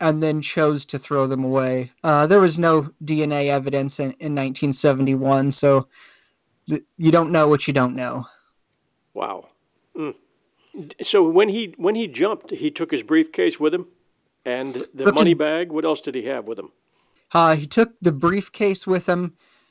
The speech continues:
Speaker 1: Uh, he took the money bag with him. Um, he had a,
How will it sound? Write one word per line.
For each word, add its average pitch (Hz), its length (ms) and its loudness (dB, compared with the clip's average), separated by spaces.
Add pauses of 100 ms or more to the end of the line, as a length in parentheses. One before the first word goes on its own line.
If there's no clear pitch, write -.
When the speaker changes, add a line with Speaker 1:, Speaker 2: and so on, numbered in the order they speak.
(140)
Speaker 1:
Uh, 131 180 -2
he 131 80 -4
took 175 320 -2
the 156 80 -2
money 160 300 4
bag 151 340 2
with 147 220 -2
him. 147 280 -4 (540)
Um, 123 540 -6 (120)
he 180 200 0
had 196 180 2
a, 139 140 0